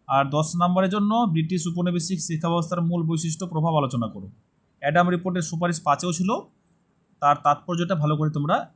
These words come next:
একটু দেখে যাবে। এটা যদিও ইম্পর্টেন্ট নয়, কিন্তু এটা ইম্পর্টেন্ট। তো এই ছিল তোমাদের আজকের গুরুত্বপূর্ণ সাজেশন, অর্থাৎ তোমরা এইভাবে পড়াশোনা করলে তোমরা যে কোনো উপায়ে ভালো একটা সফল,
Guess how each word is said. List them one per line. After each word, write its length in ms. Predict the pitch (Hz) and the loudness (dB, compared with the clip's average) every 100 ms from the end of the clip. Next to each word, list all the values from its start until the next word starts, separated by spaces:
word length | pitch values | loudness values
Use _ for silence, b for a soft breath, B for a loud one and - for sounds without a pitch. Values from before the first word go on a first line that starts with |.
| 151 | -14
একটু 200 | 151 165 | -6 -2
দেখে 240 | 147 139 | 0 2
যাবে। 140 | 123 | 0
এটা 120 | 139 175 | 0 0
যদিও 300 | 175 202 208 | 0 0 0
ইম্পর্টেন্ট 440 | 175 185 196 196 185 | 0 0 0 2 4
নয়, 180 | 175 240 | 4 2
কিন্তু 280 | - 156 185 | -4 -6 -6
এটা 220 | 180 190 | -4 0
ইম্পর্টেন্ট। 520 | 175 147 120 107 95 92 _ _ _ _ _ _ _ _ _ _ _ _ _ _ _ _ _ _ _ - | 0 0 -2 -6 -8 -16 _ _ _ _ _ _ _ _ _ _ _ _ _ _ _ _ _ _ _ -4
তো 180 | 151 160 | -2 0
এই 120 | 190 | 0
ছিল 140 | 196 | 0
তোমাদের 360 | 214 214 208 214 | 2 2 2 2
আজকের 400 | 165 156 - 196 | 0 -2 -2 -2
গুরুত্বপূর্ণ 480 | 175 175 190 185 190 | 0 0 -2 0 0
সাজেশন, 400 | 185 170 160 240 - _ _ _ _ | 0 0 0 -4 -6 _ _ _ _
অর্থাৎ 400 | 135 151 196 202 | -4 0 0 0
তোমরা 440 | 190 190 190 202 - | 2 4 4 4 0
এইভাবে 680 | 170 180 190 208 208 214 - _ _ _ - | -2 0 2 2 0 -2 -8 _ _ _ -4
পড়াশোনা 360 | 160 175 196 196 | 0 2 4 2
করলে 380 | 190 196 180 | 2 2 2
তোমরা 260 | 180 175 185 | 2 2 2
যে 160 | 156 170 | 0 0
কোনো 240 | 196 202 | 2 2
উপায়ে 220 | 196 208 | 2 2
ভালো 260 | 175 160 175 | 2 2 2
একটা 180 | 175 190 | 0 -4
সফল, 300 | 165 160 | -4 -2